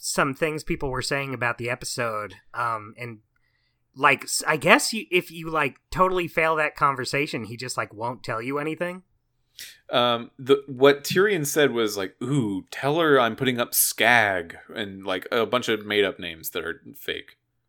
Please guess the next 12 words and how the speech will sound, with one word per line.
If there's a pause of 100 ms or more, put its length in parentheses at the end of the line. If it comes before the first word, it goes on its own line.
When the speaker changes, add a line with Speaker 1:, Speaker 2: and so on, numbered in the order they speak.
(680)
Speaker 1:
Wow.
So
for
me,
he
just
said, (100)
"I'm
not
putting
up
anyone."